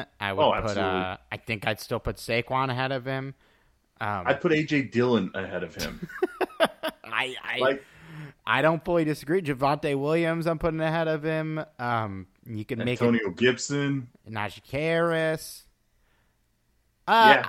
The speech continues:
Speaker 1: I would take Zeke over Gibson, though. I, I don't, I am not sold on Gibson just yet.
Speaker 2: I like Gibson, man. I, I really do. But, uh, I, I wouldn't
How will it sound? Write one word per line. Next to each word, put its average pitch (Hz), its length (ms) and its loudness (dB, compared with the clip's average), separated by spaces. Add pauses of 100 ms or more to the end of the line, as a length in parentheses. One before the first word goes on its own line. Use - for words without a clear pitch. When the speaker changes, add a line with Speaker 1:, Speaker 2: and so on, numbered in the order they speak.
Speaker 1:
I 214 160 10
would 240 160 4
take - 340 -4 (140)
Zeke 135 300 0
over 113 180 2
Gibson, 98 400 -8
though. 92 60 -6
I, 98 400 -2
I 131 160 6
don't, 147 200 2
I 131 180 0
am 143 140 0
not 113 260 0
sold 98 220 -8
on 87 140 -14
Gibson 90 340 -18
just - 220 -20
yet. - 240 -20
Speaker 2:
I 175 120 -2
like 139 300 6
Gibson, 92 400 -6
man. 95 280 -2
I, 113 100 0
I 123 140 0
really 127 340 2
do. 95 340 -4 (380)
But, 110 240 10
uh, 104 400 4 (260)
I, 120 380 4
I 143 140 10
wouldn't 151 360 4